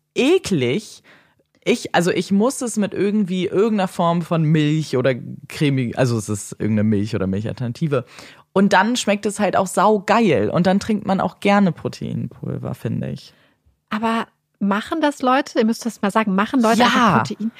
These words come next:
Speaker 2: Weil ich dachte immer, also ich hab auch Proteinpulver mir mal bestellt.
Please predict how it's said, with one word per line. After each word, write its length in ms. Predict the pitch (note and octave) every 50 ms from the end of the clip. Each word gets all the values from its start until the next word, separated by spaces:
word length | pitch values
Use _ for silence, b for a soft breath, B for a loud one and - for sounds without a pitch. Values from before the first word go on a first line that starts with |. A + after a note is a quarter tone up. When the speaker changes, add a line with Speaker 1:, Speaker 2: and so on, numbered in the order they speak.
| B B B B B
Speaker 2:
Weil 100 | - A#3
ich 100 | B3 -
dachte 280 | - C4+ C4 - - -
immer, 140 | B3+ B3+ B3+
also 140 | F#3+ G3 G3+
ich 100 | G3+ -
hab 160 | A3 - -
auch 220 | G3+ A3 - -
Proteinpulver 800 | - - G#3 - - G3+ A3+ A#3+ A3 G3+ - - F#3+ F3 F#3 F#3
mir 140 | F3+ F3+ F3+
mal 140 | F3+ F3 F3
bestellt. 640 | F3+ F3+ - - - F3+ F3 F#3 G#3+ C4+ _